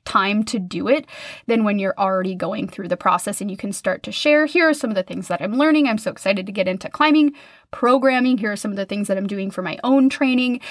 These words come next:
you know, with the disclaimer that, like, "Hey, just because I'm doing this for my training doesn't mean that you need to be doing this for yours." I think it's really important to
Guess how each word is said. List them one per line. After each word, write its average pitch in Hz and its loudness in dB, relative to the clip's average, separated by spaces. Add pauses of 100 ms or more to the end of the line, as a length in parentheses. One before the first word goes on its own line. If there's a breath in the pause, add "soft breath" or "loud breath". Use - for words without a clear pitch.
(200 loud breath)
you 240 2
know, 220 4
with 226 0
the 208 2
disclaimer 190 -2
that, 175 -2
like, 185 0
"Hey, 277 4
just 240 -6
because 226 -4
I'm 202 0
doing 196 -2
this - -6
for 185 -4
my 208 2
training 214 2
doesn't 202 0
mean 185 -2
that 185 -6
you 226 2
need 233 2
to 208 -2
be 220 -2
doing 202 0
this 185 -2
for - -10
yours." 208 0
I 208 0
think 190 -4
it's 185 -8
really 190 -4
important 185 -4
to 202 -4